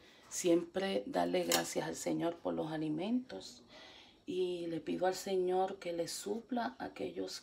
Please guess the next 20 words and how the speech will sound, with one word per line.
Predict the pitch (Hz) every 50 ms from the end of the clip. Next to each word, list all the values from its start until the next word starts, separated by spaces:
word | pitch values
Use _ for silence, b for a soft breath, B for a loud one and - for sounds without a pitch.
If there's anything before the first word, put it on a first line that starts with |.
| -
que | - - 180 160
no | 156 160 156 156 165 180 185 185 _ b b b b b b b b b b b b -
tienen | - 165 165 165 170 165 160 156 156 - - _ _ _ _ _ _ _ _ _ -
alimento | - - 147 156 151 156 156 165 180 185 - 185
en | 175 175
este | 160 - - - 165 160
día, | 156 170 190 220 233 226 220 214 - 254
a | - 180 160
los | 156 151 147
menos | 156 156 156 165 160 160 170
afortunados, | 170 - - 180 170 - - - - - 170 - 202 214 220 226 220 220 220 - - - B B B B B B B B
que | B - 170
no | 156 156 156
les | 156 165
falte | - - 170 165 160 156 - 170
el | 170 165
pan | - - 165 160 160 160 165 - - _ _ _ _ b b b b b b b
en | b - 151 151
este | 151 147 - - - - -
día. | - - - 170 165 170 156 143